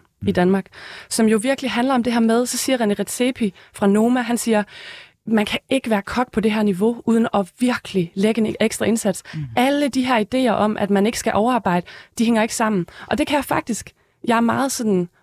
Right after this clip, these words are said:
Speaker 1: optaget af den her bevægelse, fordi jeg kan faktisk godt se den pointe.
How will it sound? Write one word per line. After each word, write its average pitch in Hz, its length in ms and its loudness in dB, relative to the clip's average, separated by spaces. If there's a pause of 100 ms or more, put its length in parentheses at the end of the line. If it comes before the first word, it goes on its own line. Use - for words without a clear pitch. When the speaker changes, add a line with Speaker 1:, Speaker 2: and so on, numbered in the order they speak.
(100)
Speaker 1:
optaget 240 340 0
af 185 60 4
den 202 120 2
her 202 60 0
bevægelse, 196 440 -2
fordi 233 220 -2
jeg 233 100 0
kan 240 80 -2
faktisk 254 380 -2
godt 214 160 0
se 254 180 -2
den 214 140 0
pointe. 277 400 0